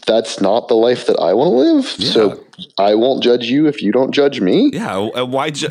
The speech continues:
Speaker 2: jump in on people, like, who are clearly on a hookup app looking for sex? <laughs> You know, like, you're gonna come in here and do that. So part of me kinda feels like he's some kind of fake profile, or those pictures aren't his, or he's just dicking
Speaker 1: Mm-hmm.
Speaker 2: around, trolling people.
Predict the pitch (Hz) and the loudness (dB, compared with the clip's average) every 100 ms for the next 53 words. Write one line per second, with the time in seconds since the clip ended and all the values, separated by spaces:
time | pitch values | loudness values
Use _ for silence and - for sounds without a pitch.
0 | 135 135 139 151 143 135 120 151 135 135 | -4 -4 -4 -4 -4 -4 -4 -6 -4 -2
1 | 131 123 127 123 113 - 147 147 147 123 | -2 -4 -4 -2 -4 -6 -6 -4 -2 -4
2 | 104 92 143 147 113 90 87 101 - 101 | -4 -6 -6 -6 -6 -6 -6 -6 -6 -8
3 | 104 127 92 104 - 131 117 - - - | -6 -6 -6 -8 -6 -6 -6 -8 -10 -6
4 | 117 113 123 110 113 117 135 92 107 101 | -6 -6 -6 -4 -2 -2 -4 -4 -4 -6
5 | - - - - 110 123 113 123 120 127 | -12 -16 -14 -8 -4 -4 -4 -6 -4 -4
6 | 120 123 135 127 127 190 175 151 120 120 | -4 -4 -4 -4 -6 -4 -4 -2 -4 -4
7 | 107 90 101 92 90 82 73 98 104 - | -8 -4 -4 -4 -6 -8 -10 -6 -6 -6
8 | 98 104 82 71 92 80 - 87 76 85 | -8 -6 -8 -8 -8 -8 -8 -8 -6 -6
9 | 80 78 73 67 - - - 92 90 - | -6 -6 -6 -8 -12 -18 -12 -8 -8 -8
10 | 95 92 85 80 76 104 95 92 90 82 | -8 -6 -6 -8 -8 -6 -4 -4 -4 -6
11 | 78 90 80 82 - _ 78 73 170 175 | -6 -6 -8 -8 -12 _ -18 0 2 2
12 | 87 82 80 80 80 - 82 - 92 78 | 0 -2 -6 -8 -8 -12 -16 -8 -6 -6
13 | 73 85 73 60 58 | -8 -10 -12 -10 -12